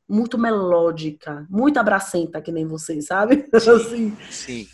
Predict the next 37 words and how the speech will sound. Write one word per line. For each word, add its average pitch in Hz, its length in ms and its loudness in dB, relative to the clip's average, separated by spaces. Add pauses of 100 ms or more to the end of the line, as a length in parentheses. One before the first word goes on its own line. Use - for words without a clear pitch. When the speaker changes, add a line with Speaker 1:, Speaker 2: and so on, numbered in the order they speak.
(140)
Speaker 1:
é, 240 380 2
é 240 60 0
um, 262 680 -2 (380)
é 254 80 2
uma 277 140 4
con-, 349 140 -2
é 403 40 0
uma 349 80 0
conversa. 392 800 2 (420)
É 226 80 -4
uma 269 100 0
conversa. 294 540 0
Você 226 200 -2
realmente 285 400 2
se 269 120 -8
sente 254 260 -6
recebendo 240 500 -4
a - 60 -4
carta 180 380 -6
do 165 80 -18
sentimento. - 520 -12 (760)
Você 196 580 -4
se 226 280 -6
vê 220 680 -2 (380)
é, 170 520 2
olhando 208 400 2
pra 247 120 -4
você 196 260 -6
com 180 120 -10
carinho 170 520 -6
e 185 160 -10
re-, 214 340 2
recebendo 226 640 -2
carinho 240 420 -2
em 240 40 -10
cada 262 220 -4
carta. 214 480 -6